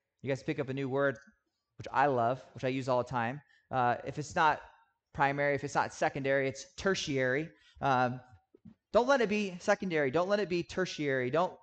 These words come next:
don't let it be something that is additional. And you might be tempted because you go to a Christian school that,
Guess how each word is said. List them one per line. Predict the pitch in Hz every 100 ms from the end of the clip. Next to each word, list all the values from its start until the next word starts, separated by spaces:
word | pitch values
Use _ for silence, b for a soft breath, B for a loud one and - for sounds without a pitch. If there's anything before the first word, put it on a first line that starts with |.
| b b _
don't | 190 208 165
let | 180 190
it | 156
be | 160
something | 156 160 151 151 139
that | 139 -
is | 139 123 -
additional. | 131 147 - 135 120
And | 117
you | 180
might | 254 262
be |
tempted | 226 254 277 202
because | 165 190 185
you | 185
go | 214
to | 214
a |
Christian | 226 - 208
school | - 285
that, | 190 180